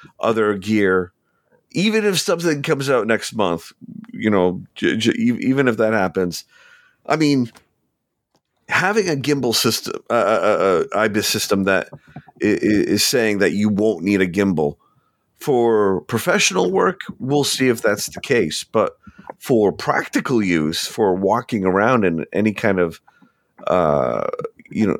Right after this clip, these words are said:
you know, little blogging, uh, here and there, or, or vlogging rather, um,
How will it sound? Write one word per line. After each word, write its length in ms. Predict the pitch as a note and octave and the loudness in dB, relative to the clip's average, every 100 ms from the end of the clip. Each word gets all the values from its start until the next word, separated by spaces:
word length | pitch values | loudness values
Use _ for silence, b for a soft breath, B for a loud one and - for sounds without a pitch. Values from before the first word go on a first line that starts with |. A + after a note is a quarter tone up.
| - G#1 | -4 -2
you 120 | G2+ | 0
know, 80 | F2+ | 2
little 280 | F#2 G#2+ F2+ | 2 2 0
blogging, 760 | F2 F2+ C3+ G2+ E2 F#2 - | 0 2 2 0 0 -4 0
uh, 480 | D#2 C#2+ C2+ C2 C2 | 0 0 -4 -8 -12
here 320 | - G2 A#2+ F#2 | -10 -2 0 2
and 140 | F2+ | 2
there, 340 | A#2 G#2+ F#2+ - | 2 4 2 2
or, 200 | F2 - | 0 0
or 200 | G2+ G2 | 0 0
vlogging 440 | F#2+ F2 E2 D2+ | 2 0 -2 -6
rather, 340 | D#2 D#2+ E2 - B B B B | -6 -6 -8 -12 B B B B
um, 420 | - F#2+ E2+ D2 | -2 2 2 2